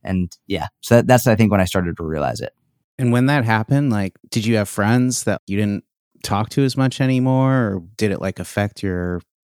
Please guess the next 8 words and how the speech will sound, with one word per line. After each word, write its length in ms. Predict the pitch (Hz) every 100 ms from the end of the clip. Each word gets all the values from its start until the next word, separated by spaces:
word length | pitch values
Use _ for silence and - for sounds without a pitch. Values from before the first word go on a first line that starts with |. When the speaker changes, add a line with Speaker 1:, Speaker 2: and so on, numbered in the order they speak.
| _ _ _
Speaker 2:
social 840 | - - 104 - 110 104 101 101
life 460 | 95 95 104 110 -
as 240 | 98 98
a 40 | 110
third 320 | 117 117 117
grader? 520 | - 123 127 127 117 _ _ _
Speaker 1:
So 540 | - - 143 139 131 - - - - _ _ _ _ _ -
I'm 600 | 117 135 139 139 123